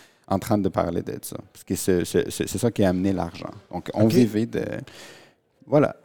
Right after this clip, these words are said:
Speaker 1: que ça, ça donne une, un portrait de, de, de, donc, euh, en, en, en douze mois, euh, je touchais une
Speaker 2: Fait que là,
Speaker 1: vingtaine de
Speaker 2: t'as, t'as
Speaker 1: cultures.
Speaker 2: vingtaine de cultures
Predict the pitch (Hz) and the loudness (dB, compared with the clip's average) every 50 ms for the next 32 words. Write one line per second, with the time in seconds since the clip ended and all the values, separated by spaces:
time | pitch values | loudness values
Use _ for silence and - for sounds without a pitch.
0 | _ _ _ _ - 92 92 - - 101 92 - - 90 85 92 101 104 101 95 | _ _ _ _ -2 -2 0 2 2 2 2 4 2 0 2 2 2 4 4 2
1 | 95 95 92 92 92 90 - 107 - - - - 107 101 98 90 82 80 80 82 | 2 0 0 0 0 0 -2 -2 -4 -4 -6 -2 0 0 0 0 0 0 0 -2
2 | 82 - - - - 55 52 55 55 52 - 160 - - - - 73 - - - | -2 -4 -4 -4 -4 -4 -6 -6 -8 -8 -8 -10 -12 -14 -16 -16 -16 -16 -10 -2
3 | 95 113 113 113 - - - 98 95 95 90 90 90 90 90 - - - 101 - | 2 2 2 2 2 0 2 2 4 4 4 2 2 0 -2 -4 -2 -2 -2 0
4 | - 95 90 87 - - 90 87 85 90 90 98 131 135 107 95 90 90 92 104 | 2 2 2 2 2 0 0 0 0 0 -2 -2 -2 -2 -2 -2 -2 -2 0 2
5 | 117 107 87 80 - - 50 53 55 - - - - - 82 - - - 95 85 | 2 2 2 0 -2 -4 -6 -8 -10 -10 -12 -12 -10 -10 -8 -8 -6 -4 -4 -4
6 | - - - - - - - - 78 87 90 87 - 196 202 202 190 117 110 - | -4 -6 -8 -12 -14 -14 -16 -8 -4 -2 0 4 6 6 6 6 6 4 4 2
7 | - 90 - - - 95 87 - - - 135 139 131 156 185 180 143 123 107 - | 0 -6 -4 -2 -2 -2 -2 -2 0 2 4 4 6 6 4 4 4 2 2 2
8 | 120 110 98 - - 127 143 156 170 180 170 | 0 0 0 2 4 4 6 6 4 4 0